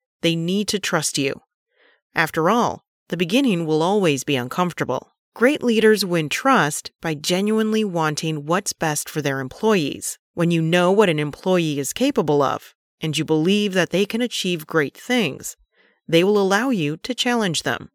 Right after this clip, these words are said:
But without that knowledge and intention, they will simply push back. That's why it's so important to be there for your employees.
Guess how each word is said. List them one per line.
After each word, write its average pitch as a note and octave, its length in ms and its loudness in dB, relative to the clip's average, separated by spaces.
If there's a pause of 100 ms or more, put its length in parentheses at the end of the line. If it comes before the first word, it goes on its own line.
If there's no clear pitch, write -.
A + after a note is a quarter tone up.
(160)
But F3+ 160 4
without E3+ 340 2
that D#3 240 2
knowledge E3+ 540 4
and C#3+ 180 0
intention, D#3+ 800 -2 (200)
they F3 160 -4
will D#3+ 140 -6
simply G#3+ 640 -2 (140)
push - 320 -4
back. - 440 -4 (200)
That's A#3 400 -2
why C4 220 4
it's A3 220 2
so C#4 340 -2
important G3 560 -2
to F3 100 -6
be A#3 240 0
there D#3+ 240 2
for - 140 -2
your D3+ 260 0
employees. E3+ 800 -2